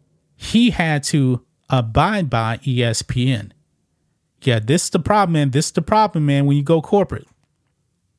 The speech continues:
He signed that deal with E S P N, man, and I knew it was only gonna be a matter of time before Aaron Rodgers was shown the door. And you know what? Maybe Aaron Rodgers was a-, was actually trying to get a ban from the show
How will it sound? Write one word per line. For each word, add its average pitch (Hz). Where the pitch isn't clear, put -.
He 165
signed 185
that 180
deal 180
with 165
E 170
S 165
P 165
N, 160
man, 160
and 127
I 143
knew 156
it 143
was 143
only 143
gonna 135
be 127
a 113
matter 131
of 139
time 127
before 127
Aaron 131
Rodgers 117
was 120
shown 127
the 104
door. 120
And 147
you 151
know 165
what? 175
Maybe 151
Aaron 147
Rodgers 135
was 120
a-, 131
was 127
actually 135
trying 139
to 131
get 123
a 113
ban 135
from 131
the 110
show 147